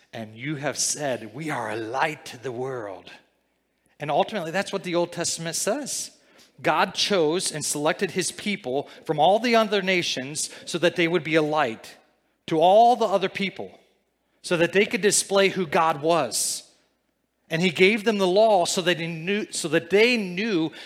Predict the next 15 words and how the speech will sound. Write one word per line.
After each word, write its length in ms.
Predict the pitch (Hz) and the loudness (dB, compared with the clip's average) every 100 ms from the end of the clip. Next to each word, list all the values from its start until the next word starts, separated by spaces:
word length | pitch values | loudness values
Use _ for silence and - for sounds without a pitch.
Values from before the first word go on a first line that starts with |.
| - | -2
how 120 | - | 2
to 120 | 190 175 | 4 2
live 600 | 160 175 285 247 190 - - _ _ _ | 2 4 4 4 0 -10 -20 _ _ _
for 380 | - 208 233 214 | -2 2 2 2
him, 420 | 240 311 165 - _ _ _ _ | 2 2 -2 -10 _ _ _ _
what 260 | 147 220 240 | 2 4 4
it 100 | 180 | 0
looked 420 | 190 240 - - | 2 2 2 -4
like 520 | 247 175 113 101 - _ _ _ _ - | -2 -2 -4 -10 -20 _ _ _ _ -2
to 80 | 185 | 2
have 440 | 196 175 139 135 | 2 0 -4 0
one 400 | 170 226 214 180 | 4 6 4 0
true 320 | - 214 190 | -6 -4 -2
living 400 | 175 185 170 156 | 2 2 2 -2
God, 500 | 143 147 139 110 - | 0 2 2 -2 -10